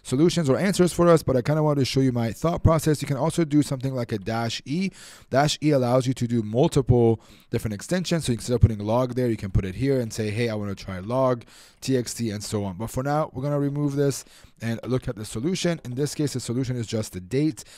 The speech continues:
dot log. But honestly, sometimes it may not be dot log, it could be dot T X T, it could be different variations of it. That really just comes down to just spending time and fuzzing for it. This is where fuzzing becomes fun. It's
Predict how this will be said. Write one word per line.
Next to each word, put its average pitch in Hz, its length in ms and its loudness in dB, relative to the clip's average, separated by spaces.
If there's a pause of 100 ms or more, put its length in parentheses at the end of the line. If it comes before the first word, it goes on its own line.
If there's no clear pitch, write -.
(180)
dot 104 280 0
log. 185 300 4 (440)
But 117 160 2
honestly, 139 380 0
sometimes 131 320 -4
it 107 80 -6
may 117 120 -4
not 117 220 -4
be 117 120 -2
dot 117 260 0
log, 120 220 0
it 98 40 -16
could 107 100 -6
be 104 60 -6
dot 87 200 -12
T 98 160 -12
X - 160 -14
T, 143 120 -2
it 131 40 0
could 123 100 0
be 107 60 2
different 117 340 -2
variations 131 540 -2
of 151 140 2
it. 147 180 2 (100)
That 120 180 -2
really 127 220 0
just 110 220 -4
comes 110 180 -6
down 110 160 -4
to 110 80 -6
just 107 320 -4
spending 156 480 -4
time 117 400 -2 (380)
and 113 100 -4
fuzzing 117 420 4
for 95 120 -2
it. 87 40 -4
This 95 140 -8
is 107 60 -6
where 107 120 2
fuzzing 101 360 -4
becomes 98 300 -10
fun. 135 200 0
It's 117 240 -4